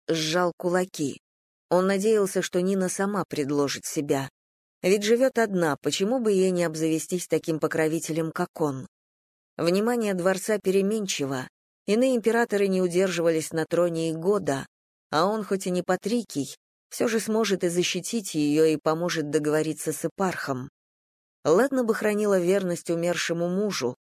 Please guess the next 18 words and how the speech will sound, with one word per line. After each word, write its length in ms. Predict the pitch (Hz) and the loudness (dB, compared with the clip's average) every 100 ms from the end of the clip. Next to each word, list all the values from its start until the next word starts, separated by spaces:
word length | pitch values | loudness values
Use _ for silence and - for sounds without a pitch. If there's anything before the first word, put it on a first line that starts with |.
| _ _ _ | _ _ _
так 160 | 151 156 | -2 0
ведь 220 | 165 - | -2 -2
путается 540 | 190 - 175 156 165 | -4 0 -2 -2 -6
с 100 | 147 | -4
убогими 600 | 165 160 175 160 160 160 | 0 2 0 0 0 0
иноземцами 840 | 160 165 165 202 156 - 139 135 - _ _ _ _ _ | 0 0 0 -2 -4 -4 -4 -4 -10 _ _ _ _ _
и 120 | 180 | 2
вечно 340 | 208 262 233 233 | 4 2 0 2
влезает 420 | 208 196 196 190 | 2 4 2 0
в 60 | - | -2
какие-то 520 | 180 196 185 - 175 | -2 0 0 0 0
истории, 480 | - - 233 165 143 | 0 0 2 2 0
из 120 | - | 0
которых 400 | 151 160 160 165 | 0 2 2 0
Никону 460 | 160 170 160 151 | -2 0 0 0
приходится 580 | - 147 165 160 151 - | -2 -2 0 0 -2 -2
ее 280 | 151 147 156 | 0 2 2
выручать. 720 | 151 160 170 - 151 135 - | 2 0 -2 -2 -2 -4 -10